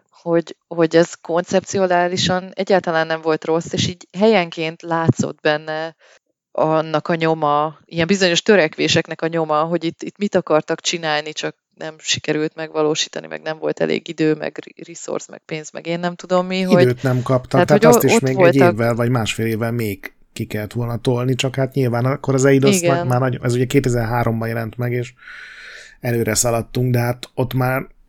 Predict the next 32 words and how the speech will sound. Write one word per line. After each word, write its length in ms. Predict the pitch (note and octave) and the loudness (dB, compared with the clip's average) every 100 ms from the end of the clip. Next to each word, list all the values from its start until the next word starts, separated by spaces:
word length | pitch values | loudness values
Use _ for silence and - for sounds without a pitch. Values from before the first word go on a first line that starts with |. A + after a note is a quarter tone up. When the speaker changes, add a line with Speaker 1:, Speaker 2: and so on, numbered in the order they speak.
| _ _ _ _ | _ _ _ _
Speaker 2:
addigra 340 | - C3+ C3+ C#3 | -4 0 2 2
már 160 | C#3 | 0
kétszer 340 | C#3 C#3+ - A#2+ | 2 2 2 -2
majdnem 260 | A#2+ A2 | -4 -4
csődbe 280 | G2+ G#2+ G2 | -4 -4 -6
ment 220 | F#2 F#2+ | -8 -8
a 60 | F#2+ | -10
cég. 400 | - F#2+ F2 F#2 - _ _ _ _ _ _ _ _ _ _ _ | -10 -10 -12 -16 -20 _ _ _ _ _ _ _ _ _ _ _
Speaker 1:
De 140 | F#3+ | 4
hogy 160 | F#3+ G3 | 4 6
ez, 160 | G3+ - | 4 2
ez 280 | - G3+ G#3 | 0 2 4
ettől 280 | G#3 - | 4 2
függetlenül, 800 | G3+ G#3+ G#3 G#3 G#3+ G#3 G#3 G#3+ | -2 0 0 2 0 0 0 0
ez 260 | G3+ F#3 F#3 | -2 -4 0
a 280 | F#3 F3+ F3+ | 2 2 0
core 260 | - G3+ G3 | 0 0 0
designos 840 | G#3 G3+ G3+ G3 G3 G3 G3 F#3+ | -2 0 2 0 -4 -8 -6 -4
időszak 880 | - F#3+ F#3+ G3 - G3+ G3 - - _ | -6 -4 -2 -2 -2 -2 -2 -4 -16 _
a 380 | - F3+ E3+ E3+ | -6 -4 -2 -2
Tomb 280 | - G3 F#3+ | -6 -10 -2
Raider 460 | F#3+ F#3 F#3+ F#3 F#3 - - _ _ _ _ _ _ _ | 0 4 6 4 2 -8 -20 _ _ _ _ _ _ _
tekintetében 800 | G3 G3+ G3+ G3 - G3 F#3+ | -2 0 -4 -4 -2 0 0
egy, 200 | F#3+ F#3+ | -2 -2
egy 220 | - F#3+ F#3 | -2 -4 -4
ilyen 280 | F#3 F#3 | -4 -2
egészen 400 | F#3 E3 D3+ - D#3+ | -4 -4 -6 -6 -2
varázslatos 600 | D#3 D3+ D#3 E3+ E3 - | 0 0 -2 -6 -6 -8
időszak 460 | D#3 D#3 - E3 | -4 -6 -6 -8
volt, 200 | - D#3+ | -6 -6
és 100 | E3+ | -4
tényleg 320 | - E3 D3 | -2 0 -2